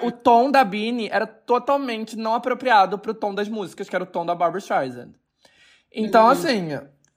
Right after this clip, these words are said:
Speaker 1: quando a peça estreou, né, já começou com esse clima horrível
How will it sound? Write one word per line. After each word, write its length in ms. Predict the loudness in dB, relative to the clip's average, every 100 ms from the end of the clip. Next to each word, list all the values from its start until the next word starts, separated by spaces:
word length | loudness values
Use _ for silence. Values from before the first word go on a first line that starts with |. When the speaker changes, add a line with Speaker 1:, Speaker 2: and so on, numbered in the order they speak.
| -2
Speaker 1:
quando 260 | 2 4
a 80 | 4
peça 380 | 6 4 4 0
estreou, 500 | -2 2 4 4 2
né, 360 | 0 -2 -2 -6
já 260 | 0 4 4
começou 480 | 2 -4 -4 -2 -2
com 100 | -4
esse 160 | -6
clima 920 | -10 -6 -4 -2 -2 0 0 -2 -6 -16 _ _ _ _ _ _
horrível 760 | 4 4 2 0 0 0 -2 -8